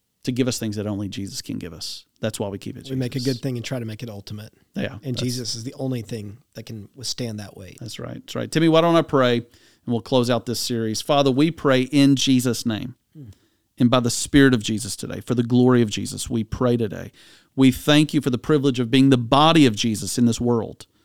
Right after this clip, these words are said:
Speaker 1: Um, Lord, thank you for giving us our mission, our vision, our strategy, and our values. Father, we often feel just like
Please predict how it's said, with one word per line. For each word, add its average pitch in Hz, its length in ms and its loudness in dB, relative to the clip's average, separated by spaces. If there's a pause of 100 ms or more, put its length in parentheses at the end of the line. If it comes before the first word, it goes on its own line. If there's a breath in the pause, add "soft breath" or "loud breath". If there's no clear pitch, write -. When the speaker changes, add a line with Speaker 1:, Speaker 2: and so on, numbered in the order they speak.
(580 soft breath)
Speaker 1:
Um, - 340 -6 (600)
Lord, 160 380 4
thank 180 440 0
you 113 180 -2
for - 180 -4
giving 156 240 2
us 120 160 0
our 110 80 -6
mission, 123 480 4
our 101 100 -6
vision, 135 400 0
our 95 80 -8
strategy, 135 560 -2
and 107 100 -6
our 104 80 -6
values. 101 600 -10 (800)
Father, 147 200 4
we 147 300 6 (100)
often 151 380 4
feel 135 420 2 (120)
just 139 200 -2
like 120 320 0